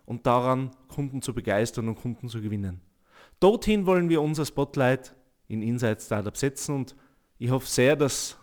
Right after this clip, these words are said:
du mir auf meiner neuen Reise begleitest und dass du auch unseren neuen Kanal abonnierst und jede Woche mit dabei bist.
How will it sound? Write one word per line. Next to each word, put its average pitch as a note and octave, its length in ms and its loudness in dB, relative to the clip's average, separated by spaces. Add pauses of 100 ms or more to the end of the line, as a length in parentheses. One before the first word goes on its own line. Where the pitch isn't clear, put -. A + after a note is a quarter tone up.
du C3 100 -4
mir B2+ 200 2
auf - 160 -6
meiner A2 220 -2
neuen A2+ 280 -2
Reise A#2 320 2
begleitest A#2 640 -2 (360)
und B2+ 500 -10 (160)
dass A#2 260 -4
du A#2 280 -4 (180)
auch - 240 -2
unseren A#2 300 -4
neuen B2+ 240 2
Kanal A2+ 420 0
abonnierst A2+ 580 0 (440)
und G#2 160 -8
jede A2 200 0
Woche A#2 420 -4 (180)
mit A2 260 -10
dabei G#2+ 280 -2
bist. - 320 -12